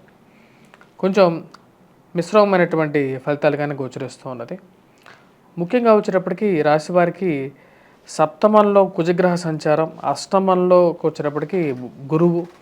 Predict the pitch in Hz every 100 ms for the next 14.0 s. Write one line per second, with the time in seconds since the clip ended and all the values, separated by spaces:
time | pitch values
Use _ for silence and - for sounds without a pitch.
0 | - _ - 143 165 180 175 165 156 151
1 | 151 185 156 139 160 156 160 151 147 135
2 | 143 165 156 143 160 147 139 147 156 -
3 | 135 147 139 127 123 123 127 120 - -
4 | _ _ _ _ - - _ 190 226 220
5 | 165 156 220 226 247 226 185 175 185 185
6 | 185 175 170 - 160 151 143 156 190 143
7 | 151 170 165 156 202 185 139 - 143 -
8 | 202 202 196 190 175 170 - - - -
9 | _ - 156 180 180 180 - 165 185 196
10 | 180 160 151 147 143 143 139 139 139 139
11 | 226 226 170 156 165 196 196 180 175 165
12 | 170 165 165 151 165 180 175 175 165 151
13 | 135 131 135 143 123 - 123 120 123